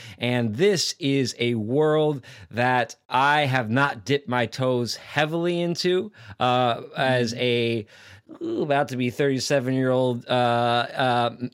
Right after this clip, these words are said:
Speaker 1: man. Uh, I would say that
Speaker 2: <laughs>
Speaker 1: certainly I, I've, I've been a witness to the video game evolution, um, and have participated in it at some points of my life,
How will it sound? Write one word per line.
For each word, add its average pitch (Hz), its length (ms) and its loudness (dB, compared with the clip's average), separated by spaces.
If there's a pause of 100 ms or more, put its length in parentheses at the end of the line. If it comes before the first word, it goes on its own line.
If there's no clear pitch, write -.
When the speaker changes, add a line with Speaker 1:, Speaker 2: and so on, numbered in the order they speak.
(320)
Speaker 1:
man. 320 440 4 (360)
Uh, 151 400 6
I 151 140 4
would 156 180 2
say 156 340 4
that 143 540 4
Speaker 2:
<laughs> - 140 -16
Speaker 1:
certainly 165 520 2
I, 147 380 4
I've, 123 180 -2 (140)
I've 123 420 2
been 147 480 2
a 131 140 2
witness 139 680 0
to 131 280 0
the 120 140 -2
video 131 300 0
game 127 440 0
evolution, 143 720 0 (320)
um, 120 480 2 (380)
and 120 200 2
have 131 180 2
participated 151 1000 -2
in 139 160 0
it 170 240 -2
at 123 180 0
some 151 340 0
points 160 420 -4
of 147 180 -2
my 151 240 2
life, 165 360 -2